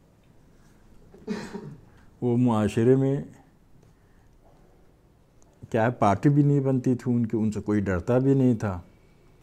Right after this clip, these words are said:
اور ظاہر ہے پیسہ والے بھی ہونے کے لیے کیا ہے، مولا فرماتے جہاں پر بھی میں نے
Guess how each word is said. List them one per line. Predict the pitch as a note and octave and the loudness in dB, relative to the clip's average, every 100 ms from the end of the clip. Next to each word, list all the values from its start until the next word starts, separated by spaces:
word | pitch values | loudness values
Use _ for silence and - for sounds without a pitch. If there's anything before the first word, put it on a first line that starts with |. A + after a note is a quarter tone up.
| _ - - - - - - | _ -20 -20 -20 -20 -20 -12
اور | G2 F2+ | -8 -4
ظاہر | F#2+ A2+ B2+ | 0 2 2
ہے | C3 | 2
پیسہ | B2 A2 G2+ B2+ | 0 0 2 4
والے | B2+ B2+ B2 | 4 6 4
بھی | C3+ | 4
ہونے | B2 B2+ B2 | 4 4 2
کے | C3 | 2
لیے | B2+ B2+ | 2 2
کیا | C3 C3 | 0 0
ہے، | |
مولا | C#3+ B2 B2 | 0 0 0
فرماتے | A#2+ B2 A#2 G#2 | 0 0 -2 -2
جہاں | A#2 A2 A2+ C3 | -2 0 0 2
پر | C3 | 0
بھی | A#2+ | 0
میں | A2+ A2+ | 0 0
نے | A2 | 0